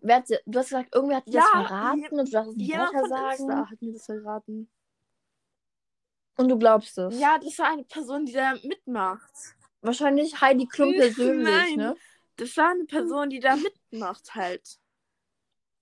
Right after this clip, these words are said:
Speaker 1: Aber Melis, die, das, was, also die Person, die das gewinnt, ne? Das passiert doch in den
Speaker 2: Ja,
Speaker 1: Live-Shows.
Speaker 2: aber
Speaker 1: Das kann man
Speaker 2: trotzdem
Speaker 1: doch gar
Speaker 2: weiß
Speaker 1: nicht
Speaker 2: ich das schon.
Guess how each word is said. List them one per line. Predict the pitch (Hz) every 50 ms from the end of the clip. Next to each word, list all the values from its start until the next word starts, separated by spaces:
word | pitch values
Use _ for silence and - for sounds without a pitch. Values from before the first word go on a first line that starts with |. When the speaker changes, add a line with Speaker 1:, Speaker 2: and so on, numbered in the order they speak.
| _ _ _ _ _ _ _ _ _ _ _ _ - - 254
Speaker 1:
Aber | - 214 226
Melis, | 233 240 247 247 254 254 - - _ _ _ _ _ -
die, | 220 220 214 208 - - -
das, | 202 196 196 - - _ _ _ _
was, | - 190 208 220 - - _ _ _ -
also | 202 196 226
die | 202 226
Person, | - 233 208 220 220
die | 214 208
das | 202 196 -
gewinnt, | - 185 185 247 269 254 214 214 _
ne? | - 190 190 202 233 254 _ _ _ _ _ _ _ _ _ _ _ _
Das | - 214 -
passiert | - 233 220 - 254 226
doch | 226
in | 214 202
den | 202 196
Speaker 2:
Ja, | 196 202 226 381
Speaker 1:
Live-Shows. | 311 - - - - - 202 185
Speaker 2:
aber | 185 190 190 -
Speaker 1:
Das | - - 202 -
kann | - 480 294
man | 392
Speaker 2:
trotzdem | 339 240 208
Speaker 1:
doch | -
gar | 196
Speaker 2:
weiß | 190
Speaker 1:
nicht | 185 190 -
Speaker 2:
ich | 196
das | 240 247 - -
schon. | - 233 233 226 233 247 285 320